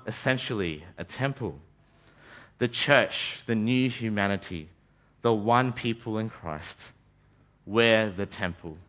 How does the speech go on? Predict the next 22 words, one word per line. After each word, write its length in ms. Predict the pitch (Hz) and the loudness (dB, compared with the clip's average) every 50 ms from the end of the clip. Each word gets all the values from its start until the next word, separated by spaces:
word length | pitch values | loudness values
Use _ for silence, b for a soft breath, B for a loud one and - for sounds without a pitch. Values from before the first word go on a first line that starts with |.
| _ _ _ b b b b b b - | _ _ _ b b b b b b -4
We're 100 | 120 120 | -2 -2
becoming 540 | 110 123 120 120 - - 123 127 135 127 117 | 0 -2 -2 0 0 2 2 2 2 0 0
the 100 | 113 98 | -2 -2
temple. 520 | - - 104 95 90 - - 87 82 82 - _ b b b b b b b b | -2 -4 -4 -4 -4 -6 -10 -10 -10 -12 -14 _ b b b b b b b b
The 100 | - 117 | -2 -2
work 400 | 113 104 120 131 135 131 131 - | 2 4 6 6 6 6 4 -2
is 160 | 135 110 - - - | -6 -8 -8 -6 -2
ongoing, 720 | - 107 113 113 110 98 101 95 104 104 90 82 80 82 90 - - _ _ b b b b b b b b b b b b | 0 0 0 0 0 0 0 0 0 0 -2 -6 -10 -12 -16 -20 -20 _ _ b b b b b b b b b b b b
and 180 | - 110 110 104 | -2 -2 0 -2
the 60 | 104 | -2
Gentiles, 920 | 92 - 107 104 107 104 - - 107 98 95 95 95 95 95 - - - - - _ _ _ _ - | -2 -2 0 0 0 -2 -2 -2 0 0 0 0 -2 -4 -6 -10 -14 -16 -18 -20 _ _ _ _ -6
they're 200 | 90 98 95 92 | -2 -2 -2 -2
invited. 540 | 87 80 73 76 62 76 - - - 85 - - - - _ _ _ - - _ _ _ _ _ _ _ _ - - - _ _ B B B B B B B B B B B B B B B B | -4 -6 -8 -10 -10 -10 -10 -14 -16 -18 -18 -20 -20 -20 _ _ _ -20 -20 _ _ _ _ _ _ _ _ -20 -20 -20 _ _ B B B B B B B B B B B B B B B B
And 160 | - - 123 139 | 2 4 6 6
as 180 | 143 127 - | 6 6 4
we 80 | 127 127 | 0 -2
show 340 | - - - 123 120 120 117 | -2 2 4 6 6 6 6
that 220 | 107 92 - - | 4 2 0 -2
Christ 600 | - - - 110 104 110 113 - - - - - | -6 0 4 4 4 4 4 0 -6 -14 -16 -14
is 160 | - 101 95 98 | -12 -4 0 0
our 140 | 92 95 | 2 0
peace, 560 | 92 - - 98 92 104 - - - - - | 0 -2 -6 -8 -8 -8 -8 -12 -14 -14 -16